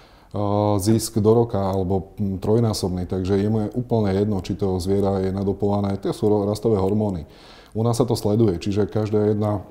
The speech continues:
zviera príde k, k tým vzorkám a, potom je ten rozdiel práve v tých antibiotik-,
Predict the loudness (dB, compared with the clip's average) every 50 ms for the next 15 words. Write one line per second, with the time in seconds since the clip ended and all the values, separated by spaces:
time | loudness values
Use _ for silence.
0 | -20 -20 _ _ _ _ _ _ -20 -20 -18 -14 -12 -10 -6 -4 -2 0 0 0
1 | 0 -4 -4 -2 -2 0 2 2 0 0 -2 -4 -4 -4 -2 0 0 0 0 2
2 | 2 2 2 0 0 -2 -4 -6 -12 -12 -8 -6 -4 -4 -2 -4 -4 -4 -2 -2
3 | -2 -2 -2 -6 -10 -18 -20 -20 -20 -20 -20 -20 _ _ -6 -2 0 2 2 2
4 | 2 2 2 -2 -4 -10 -12 -8 -6 -2 -2 -2 -2 -2 -2 -4 -2 -2 -2 -2
5 | -2 -2 -2 -2 -2 0 -2 -2 0 -2 -2 -2 -2 -2 -2 -2 -4 -4 -6 -6
6 | -6 -6 -6 -6 -6 -6 -6 -6 -6 -8 -10 -10 -10 -12